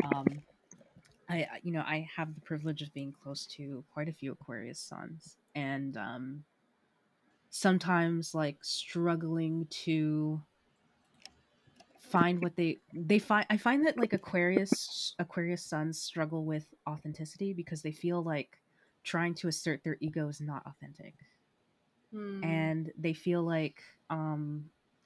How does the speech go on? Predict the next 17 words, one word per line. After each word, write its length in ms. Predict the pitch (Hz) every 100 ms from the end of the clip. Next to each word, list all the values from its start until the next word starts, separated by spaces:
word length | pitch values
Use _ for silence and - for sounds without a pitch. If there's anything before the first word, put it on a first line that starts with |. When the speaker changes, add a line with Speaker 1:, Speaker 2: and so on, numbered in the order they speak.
| _ _ _ _ _ _ _ - - _
Speaker 1:
you 120 | 196 214
know, 180 | 175
it's 180 | 160 -
like, 240 | 180 175 -
"Oh, 160 | 247 226
there's 180 | 185 190
nothing," 600 | 185 185 175 165 160 165 -
there's 220 | 175 -
this 140 | 175
assumption 500 | 175 175 180 190 165
that, 240 | 151 139 160
you 100 | 156
know, 120 | 143
nothing 420 | 156 175 180 170
about 340 | 151 147 -
my, 460 | 147 139 135 131 131 -
um, 400 | 127 127 135 135